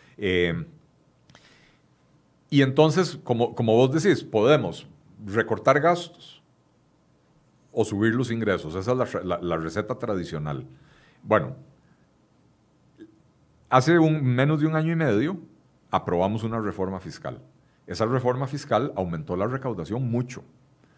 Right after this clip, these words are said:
De hecho, en el primer trimestre de este año, la recaudación fue, si, ahora si mal no recuerdo, diecisiete por ciento mayor que el año pasado, con una inflación del dos por ciento, Michael. Hay un crecimiento real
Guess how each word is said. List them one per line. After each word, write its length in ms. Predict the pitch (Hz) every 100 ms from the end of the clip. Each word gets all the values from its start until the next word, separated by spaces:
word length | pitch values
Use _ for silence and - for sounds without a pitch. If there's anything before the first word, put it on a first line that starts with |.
| _ _
De 140 | 78 87
hecho, 260 | 90 139
en 120 | 104
el 100 | 87
primer 300 | 73 87 95
trimestre 600 | 101 131 143 143 - 90
de 100 | 80
este 220 | 87 - 123
año, 300 | 117 147 185 - - -
la 160 | 110
recaudación 680 | 90 85 90 85 80 95 101
fue, 220 | 107 120
si, 140 | 143 131
ahora 220 | 120 117
si 100 | 101
mal 140 | 87 104
no 100 | 120
recuerdo, 340 | 120 127 151
diecisiete 800 | 117 104 92 92 85 101 104 156
por 200 | 151 92
ciento 360 | 107 127 175 - - -
mayor 580 | 113 117 98 104 113
que 80 | -
el 80 | 160
año 220 | 151 185
pasado, 520 | 165 78 135 170 - - _ _ _ _
con 180 | 87 80
una 120 | 90
inflación 420 | 123 135 143 160
del 180 | 180 120
dos 200 | 117 101
por 200 | - 69
ciento, 360 | 117 180 147
Michael. 320 | - 131 131 131
Hay 180 | 131
un 80 | 98
crecimiento 540 | 127 175 117 107 143 165
real 500 | 92 80 98 170